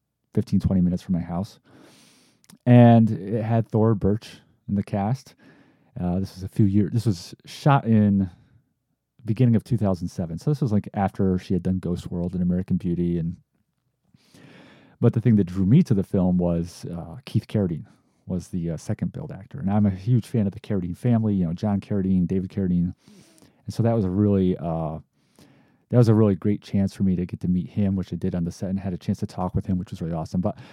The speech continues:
I started out just by, uh, uh, volunteering my time in the production office.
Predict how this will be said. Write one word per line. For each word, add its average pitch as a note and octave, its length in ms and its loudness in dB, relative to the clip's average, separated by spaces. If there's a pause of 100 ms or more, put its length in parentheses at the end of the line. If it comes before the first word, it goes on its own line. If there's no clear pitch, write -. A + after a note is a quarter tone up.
(180)
I B2+ 40 0
started D3+ 280 4
out C#3 160 6
just - 180 0
by, G#2 300 4
uh, G2 220 2 (120)
uh, F#2 480 -2
volunteering A2 560 0
my F#2 100 2
time G2+ 260 0
in F2 60 2
the D2 80 -2
production A#2 340 2
office. A#2+ 460 0